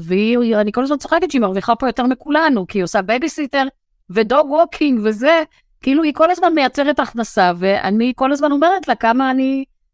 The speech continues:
גאה בה שהיא עושה את זה, לא בגלל שהיא חייבת, כן? זה לא שאמרתי לה, "תלכי לעבוד", ממש לא.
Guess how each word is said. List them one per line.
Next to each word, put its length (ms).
גאה 280
בה 120
שהיא 180
עושה 240
את 60
זה, 180
לא 140
בגלל 180
שהיא 160
חייבת, 520
כן? 240
זה 80
לא 100
שאמרתי 380
לה, 100
"תלכי 280
לעבוד", 440
ממש 380
לא. 280